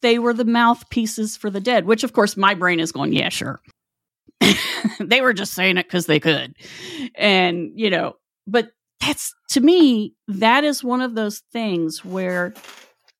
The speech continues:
in our world today, we couldn't kinda cope with that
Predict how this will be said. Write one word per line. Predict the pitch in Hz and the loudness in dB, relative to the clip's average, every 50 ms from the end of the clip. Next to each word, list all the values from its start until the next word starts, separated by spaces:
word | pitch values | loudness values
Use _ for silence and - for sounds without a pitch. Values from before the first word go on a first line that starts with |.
| _ _ - | _ _ -2
in | 196 185 180 | 0 2 4
our | - - 214 247 277 262 | 4 6 6 6 4 4
world | 240 240 226 214 196 - | 2 2 2 0 -2 -4
today, | - 190 190 185 170 165 | -8 -6 -2 0 0 0
we | 160 165 208 226 | 0 0 -2 -4
couldn't | 220 - - - 254 226 202 196 175 - - _ _ _ _ _ _ - | -4 -6 -4 -4 -4 -2 -2 -2 -4 -4 -6 _ _ _ _ _ _ -8
kinda | - 208 208 196 180 160 - - - - _ _ _ _ _ _ _ _ _ _ _ - | -4 -2 0 0 0 -2 -4 -6 -10 -16 _ _ _ _ _ _ _ _ _ _ _ -4
cope | - 190 202 - | -4 -4 -2 -4
with | 247 247 - - | -6 -6 -2 0
that | 247 247 269 277 - | 0 0 0 -2 -8